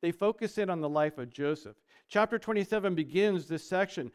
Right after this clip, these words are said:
and chapter, and that chapter tells us of the favoritism of Israel towards Joseph, and the multicolored coat, and the hatred of the brothers, and the dreams from the Lord,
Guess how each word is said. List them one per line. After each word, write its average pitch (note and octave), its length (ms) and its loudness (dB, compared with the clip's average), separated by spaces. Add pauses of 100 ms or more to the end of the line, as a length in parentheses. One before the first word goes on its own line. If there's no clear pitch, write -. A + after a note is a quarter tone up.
(160)
and D#3+ 140 -2
chapter, G#3 400 0
and F3 80 -4
that G#3 160 4
chapter G#3 300 -2
tells G3 480 0
us C3+ 180 -2
of D3+ 80 0
the D3+ 80 -2
favoritism F#3+ 720 0
of D3+ 160 -2
Israel D#3+ 540 0
towards C#3+ 320 -4
Joseph, D#3 480 0 (300)
and F3+ 100 2
the F3+ 40 4
multicolored F#3+ 840 2
coat, D#3+ 360 2 (240)
and C3 120 -10
the E3+ 40 -4
hatred G#3+ 460 2
of F3 100 0
the E3 80 4
brothers, D#3 460 4
and D#3 80 -6
the E3 80 2
dreams G#3 460 2
from F#3 140 -4
the E3 100 4
Lord, E3+ 380 4